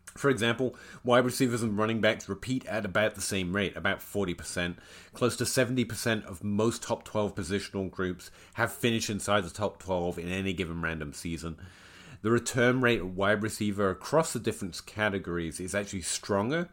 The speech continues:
and seventy percent in the top twenty-four is particularly significant, for example. But I'd encourage you to remember that the average lies, a cliff metaphor for players' careers, is false, or at least incomplete.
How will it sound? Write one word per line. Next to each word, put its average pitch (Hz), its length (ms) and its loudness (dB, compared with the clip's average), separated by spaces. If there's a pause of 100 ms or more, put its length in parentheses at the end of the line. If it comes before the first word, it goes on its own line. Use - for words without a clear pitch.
(320)
and 92 320 0
seventy 123 380 0
percent 101 420 -2
in 95 120 -6
the 87 80 -6
top 104 240 -6
twenty-four 101 500 0
is 123 80 0
particularly 87 460 -8
significant, 87 640 -6 (480)
for 90 180 -4
example. 82 500 -6 (540)
But 131 120 4
I'd 147 100 6
encourage 208 400 2
you 208 80 -2
to 147 120 -2
remember 143 500 2
that 117 160 -2
the 104 120 -6
average 117 500 0
lies, 95 460 0
a 104 60 -2
cliff 147 340 -2
metaphor 123 600 2
for 101 120 -6
players' 120 460 2
careers, 104 540 2
is 185 220 4
false, - 600 2 (160)
or 131 120 4
at 139 80 4
least 165 240 4
incomplete. 107 720 -6